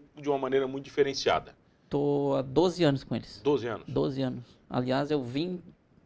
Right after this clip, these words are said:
Speaker 2: de Caxias do Sul pra Criciúma pra trabalhar com eles.
Speaker 1: Pra trabalhar com eles? Eles
Speaker 2: Com
Speaker 1: te,
Speaker 2: eles.
Speaker 1: te trouxeram mesmo?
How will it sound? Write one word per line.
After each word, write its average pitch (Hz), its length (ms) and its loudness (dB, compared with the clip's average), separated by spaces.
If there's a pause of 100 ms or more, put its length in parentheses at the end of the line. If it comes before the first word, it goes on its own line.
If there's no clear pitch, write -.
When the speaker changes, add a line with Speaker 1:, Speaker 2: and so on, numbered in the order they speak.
(120)
Speaker 2:
de 135 160 -12
Caxias 143 440 -6
do 139 80 -10
Sul 156 340 -6 (340)
pra 139 180 -2
Criciúma 147 520 -8
pra - 240 0
trabalhar 151 380 0
com 143 120 -4
eles. 123 140 -6
Speaker 1:
Pra 139 140 0
trabalhar 113 360 -2
com 87 100 -8
eles? 73 120 -12
Eles 123 180 0
Speaker 2:
Com 139 140 0
Speaker 1:
te, 131 40 -4
Speaker 2:
eles. - 140 -14
Speaker 1:
te 101 60 -18
trouxeram 131 400 -2
mesmo? 117 240 -2